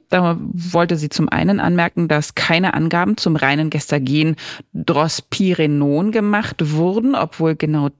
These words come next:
das aktuell sehr häufig verschrieben wird, weil es eben so gut vertragen wird.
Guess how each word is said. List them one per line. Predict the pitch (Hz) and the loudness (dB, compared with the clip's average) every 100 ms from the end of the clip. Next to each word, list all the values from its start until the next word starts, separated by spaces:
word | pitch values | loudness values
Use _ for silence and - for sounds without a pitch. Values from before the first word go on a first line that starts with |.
| - | -4
das | 165 190 - - - | -2 0 -4 -8 -4
aktuell | 143 - - - 147 | -6 -4 -4 -2 -2
sehr | 151 143 | 0 -2
häufig | 139 139 135 | -2 -4 -4
verschrieben | 135 - - 135 165 180 | -4 -4 -2 -2 -2 0
wird, | 208 254 - - - - - | -2 -2 -8 -12 -12 -12 -8
weil | - 135 | -2 0
es | 160 - | 0 -2
eben | 202 | 0
so | 208 202 | 0 0
gut | 202 | -2
vertragen | 214 - 196 202 196 | -2 -2 0 0 2
wird. | 202 214 | 0 -2